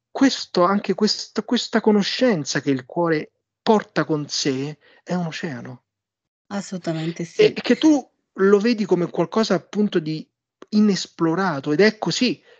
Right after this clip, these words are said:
Speaker 1: Noi non abbiamo esplorato tutto, anche di noi stessi.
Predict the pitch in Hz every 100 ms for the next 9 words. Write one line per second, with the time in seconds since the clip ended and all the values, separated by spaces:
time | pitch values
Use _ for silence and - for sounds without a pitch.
0 | _ _ _ _ 175 240 214 160 151 202
1 | 175 143 - 139 135 135 131 139 - 202
2 | 196 151 143 135 - - 139 - -